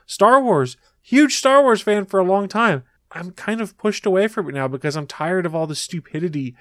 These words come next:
surrounding Star Wars. I, do I agree with everything that Kathleen Kennedy did?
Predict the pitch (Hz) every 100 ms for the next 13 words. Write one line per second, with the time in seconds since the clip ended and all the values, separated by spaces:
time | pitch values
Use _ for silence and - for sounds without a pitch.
0 | _ _ - 143 143 139 127 - 143 170
1 | 120 - - - 160 143 - 170 147 135
2 | 156 170 165 160 160 160 151 160 147 160
3 | 151 160 151 139 135 143 170